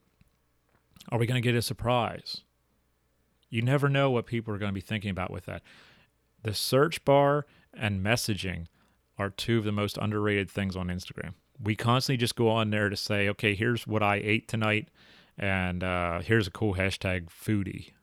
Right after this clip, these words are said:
or something like that." Let's think about it differently. Let's think about it as a networking opportunity. This is a, a photographic way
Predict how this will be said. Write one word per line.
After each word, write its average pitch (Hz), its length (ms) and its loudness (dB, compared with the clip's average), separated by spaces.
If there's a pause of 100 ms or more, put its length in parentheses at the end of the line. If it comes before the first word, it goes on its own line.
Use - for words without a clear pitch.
(240)
or 92 120 -6
something 92 320 -4
like 87 160 -10
that." - 240 -10 (640)
Let's 175 180 -2
think 190 160 4
about 170 200 6
it 160 80 6
differently. 135 460 2 (520)
Let's 120 160 -2
think 175 160 2
about 139 340 6
it 127 40 4
as 120 120 4
a 113 40 2
networking 120 600 2
opportunity. 113 680 -2
This 110 220 0
is 160 140 2
a, 113 140 2 (500)
a 110 100 0
photographic 139 1040 2
way 92 580 -2